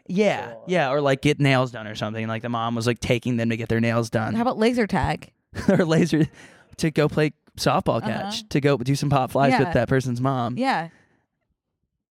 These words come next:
Speaker 1: I, I don't know. <laughs> I can't think of anything.
Speaker 3: I know it's
Speaker 1: What do,
Speaker 3: hard
Speaker 1: what do
Speaker 3: to
Speaker 1: girls do?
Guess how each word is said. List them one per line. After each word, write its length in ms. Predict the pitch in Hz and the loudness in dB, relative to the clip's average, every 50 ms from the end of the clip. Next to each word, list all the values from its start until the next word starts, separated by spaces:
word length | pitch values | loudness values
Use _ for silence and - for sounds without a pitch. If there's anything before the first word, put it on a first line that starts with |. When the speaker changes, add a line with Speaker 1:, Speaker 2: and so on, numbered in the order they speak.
| _ _ _ _ _ _ _ - - - | _ _ _ _ _ _ _ -20 -18 -14
Speaker 1:
I, 140 | - - - - _ _ _ _ _ _ _ _ _ _ _ _ _ _ | -12 -12 -12 -14 _ _ _ _ _ _ _ _ _ _ _ _ _ _
I 100 | - 151 | -2 0
don't 160 | 156 151 147 | 2 2 2
know. 320 | 151 151 143 110 - - - | 2 0 0 -2 -4 -8 -12
<laughs> 40 | - | -10
I 100 | - 139 | -10 -8
can't 220 | - 165 156 151 | -6 -8 -8 -6
think 120 | 170 175 180 | -6 -6 -6
of 60 | 165 | -4
anything. 160 | 143 254 277 | -2 -2 0
Speaker 3:
I 40 | 294 | 0
know 40 | 302 294 | 0 2
it's 60 | - | 2
Speaker 1:
What 60 | 160 | 2
do, 40 | 165 | 2
Speaker 3:
hard 160 | 240 240 269 277 | 4 4 4 4
Speaker 1:
what 40 | 175 | 2
do 60 | 185 | 2
Speaker 3:
to 40 | - | 4
Speaker 1:
girls 240 | 165 165 175 160 | 4 4 4 4
do? 280 | 143 165 156 131 113 117 | 4 2 2 2 0 -4